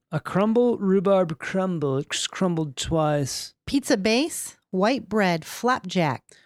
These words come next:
Speaker 1: White bread chicken stuff.
Speaker 2: Sausage rolls, a pie, an apple pie,
Speaker 1: Mm-hmm.
Speaker 2: cheesecake. Have we had cheesecake?
Speaker 1: We
Speaker 2: No.
Speaker 1: did have cheesecake
Speaker 2: We
Speaker 1: for
Speaker 2: did.
Speaker 1: Bob's birthday.
Speaker 2: Uh, lemon drizzle cake. I did make a lemon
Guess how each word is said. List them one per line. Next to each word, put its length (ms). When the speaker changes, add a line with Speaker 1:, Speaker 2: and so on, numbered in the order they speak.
Speaker 1:
White 280
bread 260
chicken 380
stuff. 480
Speaker 2:
Sausage 540
rolls, 540
a 100
pie, 580
an 180
apple 280
pie, 520
Speaker 1:
Mm-hmm. 320
Speaker 2:
cheesecake. 680
Have 120
we 80
had 140
cheesecake? 460
Speaker 1:
We 80
Speaker 2:
No. 60
Speaker 1:
did 100
have 180
cheesecake 440
Speaker 2:
We 60
Speaker 1:
for 60
Speaker 2:
did. 180
Speaker 1:
Bob's 380
birthday. 680
Speaker 2:
Uh, 240
lemon 340
drizzle 320
cake. 240
I 60
did 180
make 160
a 60
lemon 500